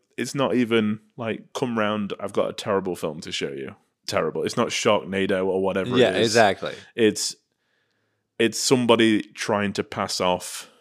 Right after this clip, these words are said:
Speaker 1: the same stuff we've seen a million times as original.
Speaker 2: Yeah.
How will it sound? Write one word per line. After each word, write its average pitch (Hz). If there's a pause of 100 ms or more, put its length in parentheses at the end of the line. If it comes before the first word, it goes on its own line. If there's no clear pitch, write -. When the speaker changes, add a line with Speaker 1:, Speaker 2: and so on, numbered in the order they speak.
(680)
Speaker 1:
the -
same 98
stuff -
we've 92
seen 92
a 90
million 85
times 90
as 87
original. 78 (320)
Speaker 2:
Yeah. 85